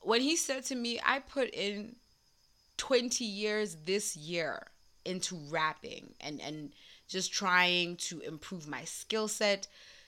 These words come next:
seeing where opportunities were in the industry, in the culture, and moving," you know, and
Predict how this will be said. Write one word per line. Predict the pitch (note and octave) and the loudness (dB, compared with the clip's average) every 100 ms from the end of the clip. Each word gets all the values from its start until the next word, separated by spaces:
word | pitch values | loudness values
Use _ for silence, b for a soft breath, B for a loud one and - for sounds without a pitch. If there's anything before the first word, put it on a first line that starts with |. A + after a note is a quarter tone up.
| _ | _
seeing | - - - A3 G#3+ G#3 G3+ F3+ | -2 0 2 4 6 4 2 2
where | F3+ F#3 | 2 2
opportunities | - F3 F3+ - G3 F#3 F#3+ E3+ | 0 -2 -2 -4 -4 -4 -6 -8
were | D#3 F3 F3+ | -2 2 4
in | F3+ F3 F3 | 4 2 -2
the | E3 - | -4 -2
industry, | G3+ G3 F#3+ - - F3+ F3 | -2 0 0 0 -2 -6 -6
in | - F#3 | -6 -6
the | E3 | -8
culture, | - - G3+ G3 - G3+ F3+ F3+ - - _ | -8 -2 -2 2 2 2 2 -2 -6 -20 _
and | G3+ G3 G3+ | 4 6 2
moving," | B3+ E4 G#3 - - - | 2 0 -4 -6 -8 -8
you | F#3 | -4
know, | F#3 F3 D#3+ | 0 0 2
and | G3 F#3+ | 0 0